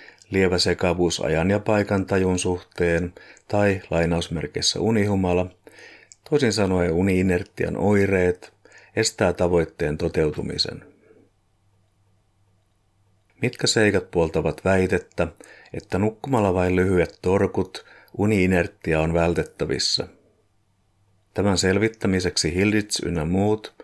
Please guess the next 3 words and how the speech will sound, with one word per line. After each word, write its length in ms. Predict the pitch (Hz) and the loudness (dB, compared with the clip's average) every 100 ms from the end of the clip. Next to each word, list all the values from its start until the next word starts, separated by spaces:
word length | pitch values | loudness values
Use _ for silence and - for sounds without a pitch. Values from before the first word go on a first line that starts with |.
| - - - - | -20 -20 -8 -6
etsivät 480 | - - 127 - | -2 0 0 0
tietokannoista 880 | - 101 92 - 85 80 80 - 82 | 0 2 0 -2 -2 -2 -4 -4 -2
artikkeleita, 840 | 104 - _ - 98 90 90 92 | -2 -4 _ -2 0 2 2 -2